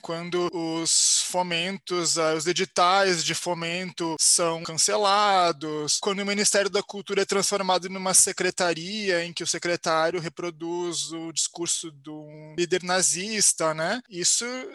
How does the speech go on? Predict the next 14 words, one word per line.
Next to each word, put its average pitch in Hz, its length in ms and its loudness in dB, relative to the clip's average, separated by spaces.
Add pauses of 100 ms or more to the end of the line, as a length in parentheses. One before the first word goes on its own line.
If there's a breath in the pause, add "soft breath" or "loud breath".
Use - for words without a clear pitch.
(160)
diz 214 220 0
muito, 214 440 -4
né, 190 220 0
sobre 180 640 0 (240)
o 180 80 -12
momento 170 480 -6
em 180 80 -8
que 180 80 -2
a 165 60 0
gente 165 300 -4
vive, 156 460 -8
né? 151 160 -6
E 185 80 -10
também, 220 640 0